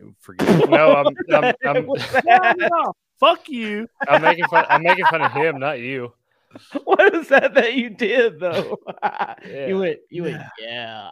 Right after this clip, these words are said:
Speaker 3: I don't do that.
Speaker 1: I think your
Speaker 2: I was,
Speaker 1: smoke
Speaker 2: I was,
Speaker 1: went
Speaker 2: no,
Speaker 1: across
Speaker 2: I was,
Speaker 1: the
Speaker 2: I was
Speaker 1: screen.
Speaker 2: making fun of Jordan, Jordan Peterson, not you.
Speaker 3: Oh, oh, okay. <laughs>
Speaker 2: Crybaby
Speaker 1: That's
Speaker 2: Jordan
Speaker 1: what was going
Speaker 2: Peterson.
Speaker 1: on.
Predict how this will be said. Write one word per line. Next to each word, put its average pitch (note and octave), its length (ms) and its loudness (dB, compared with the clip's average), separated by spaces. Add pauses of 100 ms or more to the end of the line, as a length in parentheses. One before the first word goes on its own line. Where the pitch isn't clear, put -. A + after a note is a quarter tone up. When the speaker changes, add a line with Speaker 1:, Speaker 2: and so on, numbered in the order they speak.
Speaker 3:
I D4 100 4
don't C4 240 -2
do F3+ 180 -4
that. D3+ 240 -4
Speaker 1:
I F3 40 0
think A3+ 220 -2
your C#3 260 -8
Speaker 2:
I C#3+ 80 2
was, F3 100 2
Speaker 1:
smoke D#3 140 2
Speaker 2:
I E3 80 4
was, F3+ 80 2
Speaker 1:
went F#3 120 -6
Speaker 2:
no, F#3 180 4
Speaker 1:
across E3+ 40 4
Speaker 2:
I D#3 60 4
was, D3+ 80 -2
Speaker 1:
the D3+ 60 -8
Speaker 2:
I D3+ 40 -2
was D#3 100 -2
Speaker 1:
screen. C3+ 120 -2
Speaker 2:
making D#3+ 160 -8
fun D#3+ 140 -8
of C3 100 -14
Jordan, C3 560 -8
Jordan C3+ 220 -8
Peterson, B2+ 420 -12
not A#2+ 140 -12
you. A2+ 60 -20
Speaker 3:
Oh, A#3 440 4
oh, A3+ 1300 -2 (140)
okay. G#3 180 -14
<laughs> A#3 80 -14 (580)
Speaker 2:
Crybaby C3 420 -4
Speaker 1:
That's D#3 140 -2
Speaker 2:
Jordan B2+ 200 -6
Speaker 1:
what - 0 -
was A#2 80 -16
going B2 120 -10
Speaker 2:
Peterson. A2 240 -8
Speaker 1:
on. G#2 240 -8